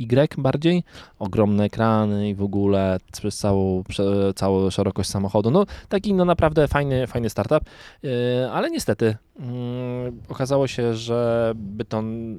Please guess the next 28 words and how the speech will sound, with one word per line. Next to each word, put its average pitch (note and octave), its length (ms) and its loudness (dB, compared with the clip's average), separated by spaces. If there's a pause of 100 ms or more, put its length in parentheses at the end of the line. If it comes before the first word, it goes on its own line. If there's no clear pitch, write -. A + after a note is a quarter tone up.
mimo A#2 380 -2
że A2+ 120 0
miał G#2+ 380 2 (300)
troszeczkę - 440 -6
wsparcia, A2 640 -2
miał G#2+ 220 -4
dużo, G#2 360 -2 (340)
e, G2+ 300 -2
dofinansowania, A2 760 -4
no C3 100 -6
to B2+ 200 2
okazało A#2+ 440 0
się, A#2 220 -6
że A2 200 -2 (1120)
jednak A#2+ 460 -2
dwa G2+ 160 -4
tysiące G2+ 320 -6
dwudziesty F#2+ 380 -4
pierwszy F#2+ 300 -2
rok F2+ 200 -2
spowodował, F#2+ 640 0
że, F2+ 300 0 (480)
e, E2+ 720 -8 (340)
no, A#2 220 -6 (320)
ogłosił F#2 340 -6
upadłość, F#2 520 -2 (220)
e, E2+ 600 -12
został, F2 760 -8